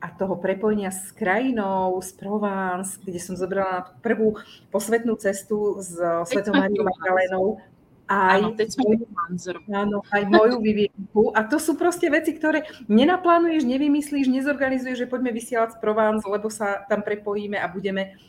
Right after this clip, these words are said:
Speaker 1: budeme o tom hovoriť. Vieš, to proste ide, to tak je.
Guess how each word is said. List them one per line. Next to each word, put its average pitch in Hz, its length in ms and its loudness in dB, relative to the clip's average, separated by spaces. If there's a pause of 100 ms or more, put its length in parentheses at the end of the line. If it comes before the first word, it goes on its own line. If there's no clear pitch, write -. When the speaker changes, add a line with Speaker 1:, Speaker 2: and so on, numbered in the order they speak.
(140)
Speaker 1:
budeme 208 240 2
o 208 80 -6
tom 202 160 -4
hovoriť. 185 320 -4
Vieš, - 240 -10
to 226 80 -10
proste 180 640 -10
ide, 139 240 -12
to - 160 -20
tak 170 160 -12
je. 143 240 -12